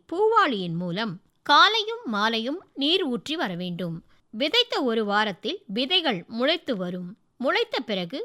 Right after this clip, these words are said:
பதினைந்து நாட்கள் கழித்து மண் மற்றும் மணல், தொழு உரம் சம அளவில் கலந்து நிரப்பப்பட்ட பாலித்தீன் பைகளுக்கு செடிகளை மாற்ற வேண்டும். பின்பு பத்து நாட்களில் செடிகள் ஒட்டு கட்டுவதற்கு தயாராகிவிடும்.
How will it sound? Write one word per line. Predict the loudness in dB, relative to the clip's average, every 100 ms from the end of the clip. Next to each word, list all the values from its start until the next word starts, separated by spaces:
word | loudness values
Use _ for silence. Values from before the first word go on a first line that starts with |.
| -6
பதினைந்து | -2 0 0 -2 -2 0
நாட்கள் | 0 0 -2 -4 -4
கழித்து | -6 -6 -6 -6 -8 _ _ _
மண் | 0 2 2
மற்றும் | -4 -2 -4 -2
மணல், | -4 -4 -6 -10 _ 0
தொழு | 2 2 2
உரம் | 0 -2 -4 -6
சம | 0 0 0 -2
அளவில் | -2 -2 -4 -6 -6
கலந்து | -6 -4 -6 -8 -12 -2
நிரப்பப்பட்ட | 0 0 -2 -2 -2 -2 -6
பாலித்தீன் | 0 0 0 -2 -2 -2
பைகளுக்கு | -2 -2 -2 -4 -4 -4 -4 -8
செடிகளை | 0 2 2 0 0 0
மாற்ற | -2 -2 -4
வேண்டும். | -4 -4 -4 -6 -8 -14 _ _
பின்பு | 0 2 2 0 0
பத்து | 2 0 0 2
நாட்களில் | 4 2 0 -2 -2 -4 -2
செடிகள் | 2 2 2 -2 -4 -4
ஒட்டு | -2 0 0
கட்டுவதற்கு | -2 -2 -2 -4 -4 -6 -8 -4
தயாராகிவிடும். | 0 2 0 -2 -4 -6 -6 -6 -8